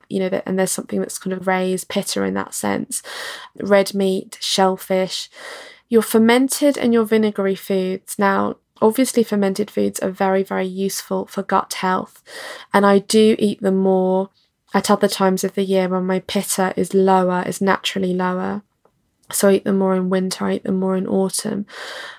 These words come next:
But whenever I try to bring them in in summer, my,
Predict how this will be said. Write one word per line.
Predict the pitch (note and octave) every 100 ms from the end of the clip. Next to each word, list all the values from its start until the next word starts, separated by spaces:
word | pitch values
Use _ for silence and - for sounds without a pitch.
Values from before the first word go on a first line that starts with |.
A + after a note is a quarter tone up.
| _ -
But | -
whenever | G#3+ G3+ - - G#3 G#3+ -
I | G#3+
try | - F#3+
to | F#3 G3+
bring | F#3+ F#3
them | F#3 F#3
in | F#3 F#3
in | - F#3
summer, | - F#3 F3+ F3+ F3+ F#3 _ _ _ _ -
my, | F#3+ F#3+